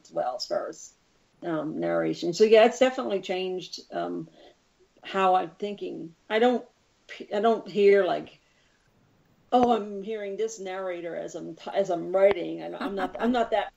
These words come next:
point yet. Well, m-, maybe one, but you know who that is. But, um, there is just, uh, sometimes I'll, I'll think about that. I'll get someone's voice in my head when I'm thinking about a future book, you know.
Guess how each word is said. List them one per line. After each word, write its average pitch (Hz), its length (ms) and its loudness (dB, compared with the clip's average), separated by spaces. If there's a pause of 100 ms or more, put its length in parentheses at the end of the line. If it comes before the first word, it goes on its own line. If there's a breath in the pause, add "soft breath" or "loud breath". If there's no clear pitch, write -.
point 233 200 -6
yet. 240 280 -2
Well, 214 300 6
m-, 202 120 -18 (200)
maybe 190 400 -6
one, 170 400 -12
but 165 160 -16
you 185 120 -14
know 175 140 -10
who 175 140 -8
that 165 200 -8
is. 160 300 -10 (280 soft breath)
But, 202 460 6
um, 185 380 -4 (580)
there 214 320 0 (240)
is 214 200 -10
just, 226 260 -6 (320)
uh, 165 520 -6
sometimes 233 500 -4
I'll, 156 300 -8
I'll 165 120 -12
think - 260 -10
about - 260 -10
that. - 200 -8
I'll 160 120 -10
get 160 200 -6
someone's 165 280 -4
voice 180 260 -2
in 156 80 -4
my 156 140 -4
head 165 240 -6
when 160 160 -6
I'm 160 140 -12
thinking 226 360 4
about 170 340 8
a - 40 -20
future 196 320 -6
book, 196 420 2 (760)
you 190 140 0
know. 170 360 -4